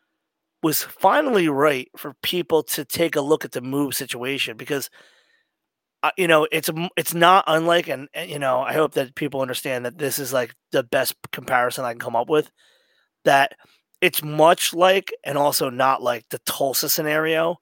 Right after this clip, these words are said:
where people didn't know about the massacre at Tulsa. And it's these kind of things in history that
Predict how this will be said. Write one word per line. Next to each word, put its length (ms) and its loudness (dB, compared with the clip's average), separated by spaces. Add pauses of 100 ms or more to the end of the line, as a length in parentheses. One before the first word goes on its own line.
(360)
where 120 -4
people 320 0
didn't 300 -2
know 400 2
about 360 0
the 80 -6
massacre 600 0
at 80 -8
Tulsa. 460 -2 (800)
And 100 0
it's 120 -4
these 140 -4
kind 280 2
of 80 0
things 240 0
in 80 0
history 840 -4 (720)
that 360 4